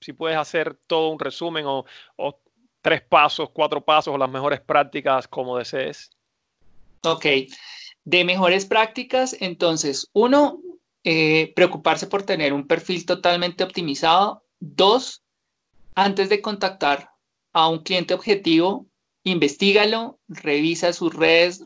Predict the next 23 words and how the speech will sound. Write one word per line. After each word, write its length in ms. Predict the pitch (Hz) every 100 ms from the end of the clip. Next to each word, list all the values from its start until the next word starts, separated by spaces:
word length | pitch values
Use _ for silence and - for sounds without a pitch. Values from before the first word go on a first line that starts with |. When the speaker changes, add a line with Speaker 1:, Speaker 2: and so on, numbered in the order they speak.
| -
Speaker 2:
revisa 500 | 156 151 156 160 175
toda 320 | - 208 196
la 60 |
información 580 | 208 208 202 180 165 156
que 120 | 147 156
puedas 240 | 175 165
de 60 | 175
esa 160 | 185 185
persona 400 | 180 160 143 139
para 220 | 156 165
poder, 260 | 165 135 - -
antes 400 | 180 165 170 165
de 120 | 180
contactarlo, 760 | 180 165 143 - 156 180 247 _ _ _ _ _ -
¿sí? 340 | - 175 247 - - - _ _ _
Y 200 | - 233
tercero, 640 | 220 175 - 175 180 190 - _ _ _ _ _
genera 580 | - - 190 165 147 151
contenido 720 | 185 190 170 151 156 180 -
y 140 | - 180
empatía 640 | 160 160 175 - 151 147
con 220 | 175 160
tu, 340 | 160 147 139